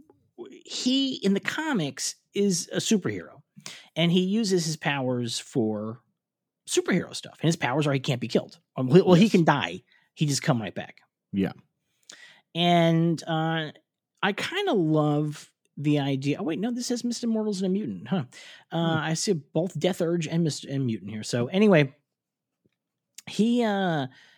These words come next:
Speaker 1: it's funny that he's a comedy character in Marvel Comics because the power of immortality is such an unbelievable power. And, like, the
Speaker 2: Yes.
Speaker 1: way that he uses it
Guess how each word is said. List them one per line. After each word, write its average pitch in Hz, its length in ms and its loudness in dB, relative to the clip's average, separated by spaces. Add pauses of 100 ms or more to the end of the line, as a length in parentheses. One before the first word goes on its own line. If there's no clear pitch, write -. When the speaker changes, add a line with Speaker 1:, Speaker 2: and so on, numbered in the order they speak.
(580)
Speaker 1:
it's - 200 -2
funny 330 240 0
that 254 100 4
he's 180 160 0
a 165 60 0
comedy 170 400 0
character 208 360 -4
in 208 60 0
Marvel 196 240 -4
Comics 214 380 -6
because 160 300 0
the 147 100 -4
power 165 260 -2
of 160 100 0
immortality 151 640 2
is 127 100 0
such - 160 -2
an 143 100 -2
unbelievable 139 560 0
power. 143 360 -2 (320)
And, 156 200 2
like, 156 180 4
the 151 80 0
Speaker 2:
Yes. 151 40 2
Speaker 1:
way 180 120 6
that 170 240 0
he 170 100 0
uses 151 460 2
it 127 100 -2